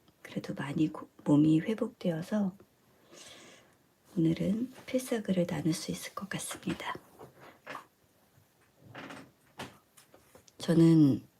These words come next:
십 분간 필사를 할 거고요. 중간에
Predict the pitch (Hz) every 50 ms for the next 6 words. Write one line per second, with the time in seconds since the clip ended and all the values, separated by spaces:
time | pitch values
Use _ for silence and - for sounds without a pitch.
0 | _ _ _ _ - - - - - - 254 240 233 226 196 180 180 - - 226
1 | - - - 208 196 185 185 208 220 - - 208 196 190 - 165 185 214 214 185
2 | 156 - - - - - - - - 160 165 156 151 151 151 156 165 185 220 277